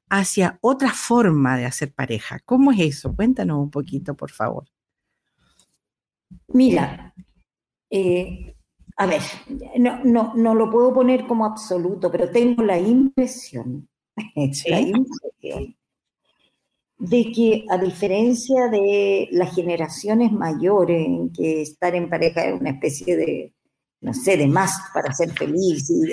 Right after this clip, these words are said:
Speaker 2: y, y uno está, eh, las personas estaban, no, no, no es mi caso, pero estaban obligadas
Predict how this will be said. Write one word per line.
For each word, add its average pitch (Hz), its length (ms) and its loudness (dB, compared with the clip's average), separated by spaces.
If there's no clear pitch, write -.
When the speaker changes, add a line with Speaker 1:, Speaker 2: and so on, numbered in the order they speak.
Speaker 2:
y, 180 300 0
y 185 40 0
uno 180 180 -2
está, 135 300 -8
eh, 165 120 -8
las 160 160 -2
personas 185 540 0
estaban, 190 320 0
no, 180 180 0
no, - 100 -14
no 180 140 -4
es 185 60 2
mi 180 160 2
caso, 180 240 0
pero 160 140 -2
estaban 196 340 0
obligadas 180 880 2